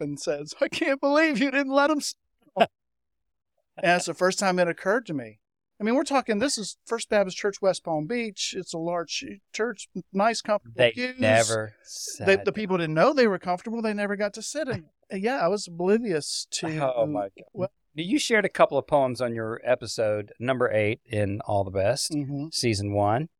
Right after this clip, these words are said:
Speaker 2: Some wonderful, two poignant poems I loved.
Speaker 1: Mm-hmm.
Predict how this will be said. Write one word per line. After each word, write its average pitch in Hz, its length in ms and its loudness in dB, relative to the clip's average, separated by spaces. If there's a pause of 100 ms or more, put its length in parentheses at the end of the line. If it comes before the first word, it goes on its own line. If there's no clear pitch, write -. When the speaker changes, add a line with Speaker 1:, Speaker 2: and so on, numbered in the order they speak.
(220)
Speaker 2:
Some 117 300 -2 (560)
wonderful, 175 880 4
two 175 180 -4
poignant 135 540 -4 (100)
poems 101 320 -6
I 95 80 -4
loved. 113 760 0
Speaker 1:
Mm-hmm. 135 120 -12